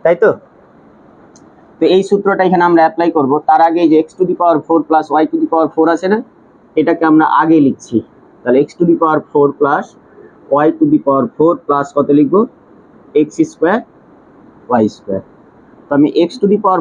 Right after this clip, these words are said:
four যেটা আছে, এটাকে এক্স স্কয়ার এর কি করতে পারবো তাহলে? স্কয়ার। আর এটাকে লিখতে পারবো কত তাহলে? ওয়াই স্কয়ার তার স্কয়ার। আর লাস্টের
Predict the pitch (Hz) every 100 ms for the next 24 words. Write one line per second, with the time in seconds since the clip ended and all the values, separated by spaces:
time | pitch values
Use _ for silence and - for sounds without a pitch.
0 | - 175 170 175 156 143 147 165 160 160
1 | 160 156 165 165 165 - 165 - - 185
2 | 185 170 175 175 165 160 165 160 147 165
3 | 160 165 _ _ - - _ _ _ -
4 | 151 - 160 156 _ _ _ _ - 127
5 | 131 135 147 165 170 160 156 156 156 151
6 | 156 151 156 160 143 113 _ _ _ -
7 | 135 143 151 - - 165 196 - - 214
8 | 254 _ - - - - _ - - -
9 | 104 101 - - - - - - - 131
10 | 131 123 - 131 139 147 180